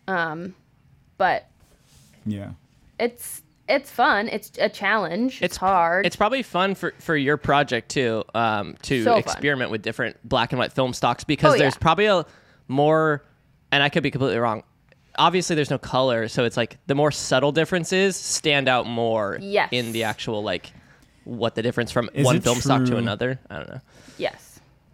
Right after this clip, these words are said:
Speaker 2: Also, is it true, like, when shooting black and white, yes, there's no more color, so now you have to be really conscious of a couple things, your composition, but also the color that you're actually photographing is
Speaker 1: Yeah.
Speaker 2: not gonna, you know, perceive itself. So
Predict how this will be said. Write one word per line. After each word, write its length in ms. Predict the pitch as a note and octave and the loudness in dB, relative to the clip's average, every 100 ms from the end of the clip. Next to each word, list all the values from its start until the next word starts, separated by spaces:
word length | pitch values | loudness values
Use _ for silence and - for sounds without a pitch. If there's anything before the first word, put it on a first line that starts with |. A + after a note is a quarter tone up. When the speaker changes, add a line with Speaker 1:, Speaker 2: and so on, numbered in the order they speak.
| _ | _
Speaker 2:
Also, 340 | F3+ C#3+ C#3 C3 | -2 -2 0 0
is 140 | B2 | 0
it 80 | D#3 | -4
true, 180 | - C#3+ | -2 -2
like, 120 | A#2+ | 0
when 140 | A#2+ A#2 | 0 0
shooting 420 | - C3 B2+ A#2+ | 0 0 2 2
black 280 | A#2 A2+ A#2+ | 0 -4 -4
and 180 | G#2+ | -4
white, 260 | G#2+ G#2+ G#2 | -4 -6 -6
yes, 300 | G#2+ G#2+ - | -8 -10 -8
there's 220 | A2 G#2 | -8 -4
no 160 | A#2 A2+ | -2 0
more 160 | A#2 G#2+ | -2 -4
color, 320 | - A#2+ A2+ | -6 -6 -4
so 140 | - G#2+ | -4 -4
now 200 | A2+ B2 | -2 -2
you 80 | |
have 100 | C3+ | -2
to 40 | A2+ | -2
be 100 | G#2+ | -4
really 300 | G2 G#2+ A2 | -4 -4 -6
conscious 520 | - A2 G#2+ A2 G2 | -6 -6 -6 -8 -8
of 160 | G2+ F#2+ | -8 -10
a 40 | |
couple 280 | - G#2+ A2+ | -10 -10 -10
things, 440 | A2+ G2 G2 - G#2 | -10 -10 -12 -12 -14
your 80 | F#2+ | -10
composition, 720 | A2+ F#2+ G2+ G2+ A2+ C#3 C#3+ | -8 -6 -8 -8 -6 -4 -4
but 140 | D#3+ | -6
also 580 | - A2+ A2+ - A2+ A2 - _ _ _ _ _ _ | -6 -6 -6 -6 -4 -6 -10 _ _ _ _ _ _
the 220 | A2+ B2+ | -4 -2
color 420 | - - C#3+ C#3+ C3 | -2 -4 0 0 0
that 180 | A#2 - | -2 -4
you're 100 | A#2+ | -6
actually 380 | A#2 - A2+ G2+ | -6 -6 -6 -6
photographing 800 | - - F3+ C#3+ A2+ G#2 A2+ | -8 -4 -2 -2 -4 -6 -6
is 80 | G#2+ | -4
Speaker 1:
Yeah. 80 | A#2 | -4
Speaker 2:
not 120 | A#2 | -4
gonna, 200 | G#2+ G#2 - | -6 -8 -8
you 120 | A2 | -8
know, 160 | G2+ | -8
perceive 500 | G#2 - F#2+ C3+ D3+ | -10 -12 -6 -2 -2
itself. 340 | C3 - G#2 G2 | -4 -8 -10 -10
So 400 | - A#2+ G#2+ | -6 -4 -4